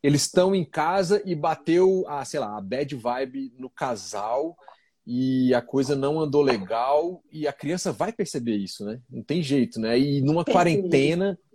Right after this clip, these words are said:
Speaker 1: cara, é impressionante como as crianças percebem mudanças de comportamento dos
Speaker 2: É porque
Speaker 1: pais.
Speaker 2: isso fica mais nítido por conta do convívio, né? Que o
Speaker 1: Isso.
Speaker 2: convívio tá maior.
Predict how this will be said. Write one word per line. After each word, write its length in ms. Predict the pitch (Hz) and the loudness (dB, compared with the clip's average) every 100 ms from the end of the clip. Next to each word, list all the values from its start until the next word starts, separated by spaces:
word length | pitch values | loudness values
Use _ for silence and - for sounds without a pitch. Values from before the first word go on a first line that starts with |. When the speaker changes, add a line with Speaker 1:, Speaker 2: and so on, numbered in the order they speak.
| _ - | _ -2
Speaker 1:
cara, 440 | 131 101 95 101 117 | -2 0 -4 -8 -6
é 80 | |
impressionante 880 | 131 139 143 170 - 151 135 151 - | -6 -4 -4 -2 -2 -2 -4 -6 -10
como 420 | - 143 151 151 - _ _ _ _ - | -6 -4 -4 -6 -8 _ _ _ _ -6
as 140 | 120 | -4
crianças 320 | - 160 - - | 2 2 2 -2
percebem 720 | 185 - - 160 160 156 170 | -2 -2 -2 0 0 0 -2
mudanças 360 | 147 127 151 | -2 -2 -4
de 60 | 147 | -6
comportamento 580 | 170 160 147 139 147 - | -10 -10 -10 -8 -8 -6
dos 180 | 151 - | -4 0
Speaker 2:
É 80 | 226 | 2
porque 160 | 240 302 | 4 4
Speaker 1:
pais. 100 | 302 | 4
Speaker 2:
isso 160 | 320 330 | 4 4
fica 240 | 349 330 | 4 6
mais 300 | 294 320 523 | 6 8 6
nítido 500 | 320 320 - - 370 | 6 6 4 6 2
por 180 | 370 349 | 4 4
conta 260 | 403 330 339 | 6 6 6
do 100 | 427 | 6
convívio, 640 | 480 571 - 330 339 240 | 6 4 6 6 6 4
né? 160 | 214 220 | 4 4
Que 80 | 247 | 4
o 40 | |
Speaker 1:
Isso. 60 | 208 | 6
Speaker 2:
convívio 420 | 233 226 226 233 | 4 4 2 2
tá 100 | 233 | 4
maior. 640 | 226 208 185 202 240 247 | 4 6 6 6 6 6